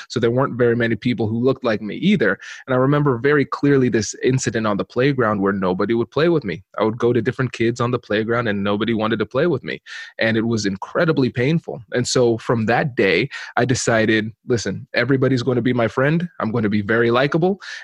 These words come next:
and, um, this will never, ever happen again.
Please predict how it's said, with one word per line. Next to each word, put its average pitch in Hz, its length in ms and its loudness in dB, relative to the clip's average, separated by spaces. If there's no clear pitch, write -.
and, 113 460 0
um, 110 360 0
this 120 180 0
will 131 100 2
never, 110 460 0
ever 98 200 2
happen 95 320 -2
again. 113 380 -2